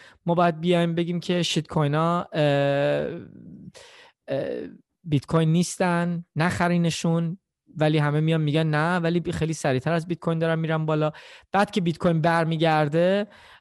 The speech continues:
اه، شیت کوینا، ببخشید، شیت کوینرها خفه می‌شن دیگه، اصلاً ازشون نمیشنوی. می‌بینی الان اصلاً هیچ خبری ازشون نیست. الان به جاش باید بیت کوینرها بیان دلیل برای فیات، اه، مکسیمالیستا بیارن که چرا بیت کوین ارزش داره،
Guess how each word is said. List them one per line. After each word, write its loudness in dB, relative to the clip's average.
اه، 4
شیت -2
کوینا، 0
ببخشید، 0
شیت -4
کوینرها 2
خفه -2
می‌شن 0
دیگه، 2
اصلاً 2
ازشون 2
نمیشنوی. 0
می‌بینی 0
الان 2
اصلاً -2
هیچ -4
خبری 2
ازشون 0
نیست. -4
الان 2
به 4
جاش 0
باید 2
بیت 0
کوینرها 0
بیان 0
دلیل 2
برای 2
فیات، 0
اه، 4
مکسیمالیستا 0
بیارن 2
که -4
چرا 0
بیت -2
کوین 0
ارزش 2
داره، -6